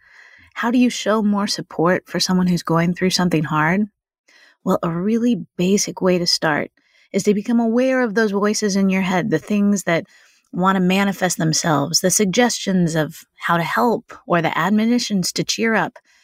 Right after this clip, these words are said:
Purposefully silence those. Tell yourself, "I want to pay radical attention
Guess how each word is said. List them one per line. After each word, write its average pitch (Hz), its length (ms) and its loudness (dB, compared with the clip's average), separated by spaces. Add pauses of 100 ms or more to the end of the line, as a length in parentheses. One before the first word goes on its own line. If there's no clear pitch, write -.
(380)
Purposefully 240 680 0
silence 156 600 -2
those. 123 360 0 (580)
Tell 202 220 -2
yourself, 180 640 -2 (400)
"I 180 100 0
want 175 200 2
to 175 60 0
pay 170 200 -2
radical 170 800 -2
attention 160 760 -2